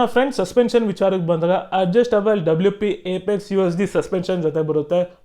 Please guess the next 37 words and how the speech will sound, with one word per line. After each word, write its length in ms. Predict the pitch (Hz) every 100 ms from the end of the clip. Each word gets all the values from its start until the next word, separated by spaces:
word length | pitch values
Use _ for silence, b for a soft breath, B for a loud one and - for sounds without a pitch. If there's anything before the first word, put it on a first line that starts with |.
| -
ಫಾರ್ಟಿ 260 | 196 214
ತ್ರೀ 160 | 220 214
ಎಂ 140 | 180
ಎಂ 160 | 190 165
ಡಯಾಮೀಟರ್ 500 | 151 165 175 160 156
ಜೊತೆಗೆ 380 | 151 151 156 175
ಫ್ರಂಟ್ 280 | 254 269
ವೀಲ್ 160 | 262 240
ವಿಚಾರಕ್ಕೆ 380 | 202 185 185 175
ಬಂದಾಗ, 220 | 170 165 180 175
Pirelli 300 | 160 175 196
ಟೈರ್ಸ್ 260 | 175 156 151
ಬರುತ್ತೆ, 320 | 147 156 160
ಸೆವೆಂಟೀನ್ 380 | 156 160 170 175
ಇಂಚಸ್ 300 | 156 165 -
ಟೈರ್ 260 | 160 160
ಪ್ರೊಫೈಲ್ 360 | 160 160 165 165
and 320 | - 165 165
ಇದರಲ್ಲಿ 400 | 180 170 202 220
ಸ್ಪೋಕ್ಸ್ 420 | 208 - 233 220 233
ವೀಲ್ 160 | 202
ಬರುತ್ತೆ. 500 | 170 165 - 185 185
ರೇರ್ 200 | 185 240
ಸಸ್ಪೆನ್ಷನ್ 540 | 226 185 196 180 180 160
ವಿಚಾರಕ್ಕೆ 380 | 147 156 151
ಬಂದಾಗ, 420 | 147 147 156 160 147
ಡಬ್ಲ್ಯೂ 240 | 156 185
ಪಿ 140 | 185
ಏಪೆಕ್ಸ್ 580 | 208 - 170 180 175 -
monoshock 440 | 170 165 165 170 -
ಸಸ್ಪೆನ್ಷನ್ 440 | 139 - 151 156
ಜೊತೆ 220 | 147 151
ಬರುತ್ತೆ. 460 | 147 147 143 170 175
ಪ್ರಿಲೋಡ್ 420 | 170 165 175 175 -
ಅಡ್ಜಸ್ಟಬಲ್ 500 | 151 156 151 151 147
ಎಲ್ಲ 180 | 143 156
ಮಾಡ್ಕೊಬಹುದು. 680 | 151 139 143 156 147 147